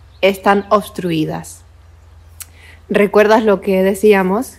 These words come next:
Que hay un exceso de cafa, probablemente, si están hinchados. Ahora mira tus labios. Los bordes más externos de los labios, es decir, cerca de la comisura,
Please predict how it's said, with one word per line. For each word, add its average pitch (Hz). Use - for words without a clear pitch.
Que 180
hay 175
un 170
exceso 240
de 214
cafa, 190
probablemente, 165
si 170
están 160
hinchados. 165
Ahora 254
mira 285
tus 226
labios. 160
Los 196
bordes 277
más 240
externos 196
de 170
los 160
labios, 165
es 160
decir, 165
cerca 190
de 190
la 160
comisura, 190